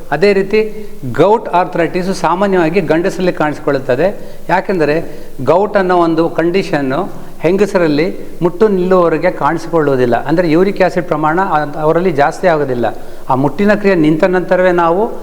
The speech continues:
ಹೆಂಗಸರಲ್ಲಿ ಗೌಟ್ ಬಂದಿರಬಹುದು ಅಂತ ಅನುಮಾನ ಪಡ್ತೇವೆ. ರುಮ್ಯಾಟಿಕ್ ಫೀವರ್ ಅಂದ್ರೆ ಸಂಧಿವಾತ ಜ್ವರ. ಇದು ಸಣ್ಣ ವಯಸ್ಸಿನಲ್ಲಿ, ಅಂದ್ರೆ ಹದಿನಾಲ್ಕರಿಂದ ಹದಿನೈದು, ಹದಿನಾರು ವಯಸ್ಸಿನ ಮಕ್ಕಳಲ್ಲಿ ಗಂಟಲು ನೋವು ಬಂದು ಹೋದ ನಂತರ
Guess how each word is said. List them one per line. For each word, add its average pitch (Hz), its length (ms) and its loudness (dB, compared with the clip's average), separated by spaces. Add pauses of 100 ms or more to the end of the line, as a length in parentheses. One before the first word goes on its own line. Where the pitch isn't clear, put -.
(260)
ಹೆಂಗಸರಲ್ಲಿ 180 640 2
ಗೌಟ್ 156 400 0
ಬಂದಿರಬಹುದು 165 540 2
ಅಂತ 156 140 0
ಅನುಮಾನ 147 320 2
ಪಡ್ತೇವೆ. 110 720 -4 (360)
ರುಮ್ಯಾಟಿಕ್ 208 420 2
ಫೀವರ್ 185 280 2
ಅಂದ್ರೆ 190 160 -4
ಸಂಧಿವಾತ 185 520 0
ಜ್ವರ. 143 260 0 (520)
ಇದು 170 160 2
ಸಣ್ಣ 180 300 -2
ವಯಸ್ಸಿನಲ್ಲಿ, 147 760 0
ಅಂದ್ರೆ 180 640 0
ಹದಿನಾಲ್ಕರಿಂದ 180 540 0
ಹದಿನೈದು, 165 460 0
ಹದಿನಾರು 165 400 2
ವಯಸ್ಸಿನ 156 300 0
ಮಕ್ಕಳಲ್ಲಿ 147 600 0 (340)
ಗಂಟಲು 170 400 0
ನೋವು 190 240 2
ಬಂದು 165 320 0
ಹೋದ 170 320 2
ನಂತರ 170 400 0